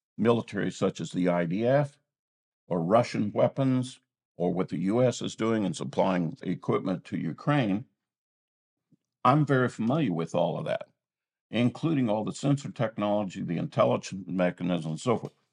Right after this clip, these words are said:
I'm an amateur. I'm not in that position, but I'm doing the same thing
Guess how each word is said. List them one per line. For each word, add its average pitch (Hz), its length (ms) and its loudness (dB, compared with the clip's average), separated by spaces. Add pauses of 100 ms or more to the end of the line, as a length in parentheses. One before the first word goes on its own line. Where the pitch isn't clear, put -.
(640)
I'm 131 160 6
an 131 80 2
amateur. 180 480 -2 (220)
I'm 113 240 4
not 139 340 6
in 131 280 2
that 107 180 -2
position, 143 480 -6 (140)
but 120 140 6
I'm 151 160 2
doing 165 300 2
the 98 80 -2
same 151 460 0
thing 101 580 0